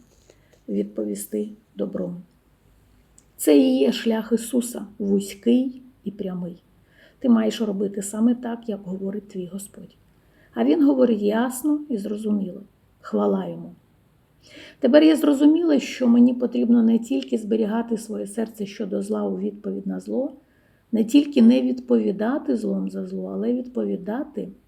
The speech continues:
воздавати добром тому, хто робить зло по відношенню до мене. Тоді я слухаюсь Ісусу в Його вченні.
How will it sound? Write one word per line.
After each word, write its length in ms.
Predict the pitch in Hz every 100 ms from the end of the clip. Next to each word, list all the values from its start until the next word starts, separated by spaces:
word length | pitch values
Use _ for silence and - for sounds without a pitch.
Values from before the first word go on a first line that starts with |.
| -
воздавати 1040 | 196 214 196 190 185 185 240 302 214 190 - _ _ _ -
добром 520 | 214 196 240 196 165 190 _ _ _ _
тому, 500 | - 190 180 214 277 -
хто 260 | - - 190
робить 280 | 196 196 202
зло 200 | 214 247
по 160 | 247
відношенню 640 | 202 196 185 196 202 190 196 -
до 140 | 190
мене. 260 | 175 175 185 _ _ _ _ _ _ _
Тоді 240 | - 220 302
я 120 | 392
слухаюсь 560 | - 233 - 220 202 208
Ісусу 640 | 196 - 262 - 269 254 - _ _
в 80 | 202
Його 200 | 185 208
вченні. 480 | 208 - 180 175